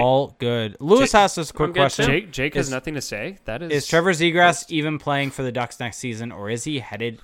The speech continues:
Speaker 1: to San Diego? I think he starts the year in the, with the Gulls, actually. I may have said a different thing last, last time we, I was asked the question, but maybe he starts with the Gulls.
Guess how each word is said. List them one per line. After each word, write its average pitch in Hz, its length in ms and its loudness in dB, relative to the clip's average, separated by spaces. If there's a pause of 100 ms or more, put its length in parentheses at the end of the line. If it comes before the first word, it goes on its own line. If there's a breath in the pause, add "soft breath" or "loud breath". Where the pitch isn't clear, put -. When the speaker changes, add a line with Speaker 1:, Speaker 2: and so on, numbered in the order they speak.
Speaker 1:
to 104 120 -16
San 95 360 -16
Diego? 85 800 -18
I - 60 -8
think 226 120 0
he 294 80 -2
starts 196 220 0
the 165 80 -4
year 156 140 2
in 127 100 0
the, 117 120 -8
with 127 140 -10
the 113 60 -8
Gulls, 104 260 -6
actually. 85 420 -12 (680)
I 120 80 -8
may 180 140 4
have 175 200 2 (100)
said 160 240 2
a 139 80 2
different 131 320 -4
thing 151 280 -6 (140)
last, 127 400 -4 (680 soft breath)
last 131 300 0
time 156 240 2
we, 160 140 -2
I 147 100 0
was 147 100 2
asked 147 200 -2
the - 60 -14
question, 156 340 -4
but 123 160 -12
maybe 139 300 -8
he 190 60 -6
starts 131 280 -4
with 110 80 -10
the 98 80 -14
Gulls. 85 320 -16